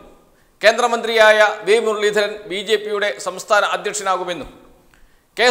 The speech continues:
സുരേന്ദ്രനെ സംസ്ഥാന അധ്യക്ഷ പദവിയിൽ നിന്ന് മാറ്റുമെന്നും കേന്ദ്ര മന്ത്രിസഭയിലേക്ക് കേരളത്തിൻ്റെ പ്രതിനിധിയായി ഇതാ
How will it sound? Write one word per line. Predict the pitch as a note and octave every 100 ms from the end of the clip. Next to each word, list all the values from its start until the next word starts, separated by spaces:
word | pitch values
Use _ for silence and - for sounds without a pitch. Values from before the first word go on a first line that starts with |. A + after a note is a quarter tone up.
| A#3+
സുരേന്ദ്രനെ | A3 A3+ A3 G#3+ G#3+ G#3
സംസ്ഥാന | G3+ G3+ A3+ G#3+ F#3
അധ്യക്ഷ | F3+ G#3+ A3+ G#3
പദവിയിൽ | G#3 G3+ G3
നിന്ന് | G3 G3 -
മാറ്റുമെന്നും | F3 F#3+ G3+ F3 C3+ - - _ _ _ _ _ -
കേന്ദ്ര | G3+ G#3+ G3+
മന്ത്രിസഭയിലേക്ക് | G3+ G#3 A3+ G#3 G3 G3+ G3+ G#3+ G#3
കേരളത്തിൻ്റെ | F#3 G3 G#3+ G3+ G3+ G3+
പ്രതിനിധിയായി | F#3+ G#3 G3+ G3+ G#3+ G#3 G#3+ _ F#3
ഇതാ | A3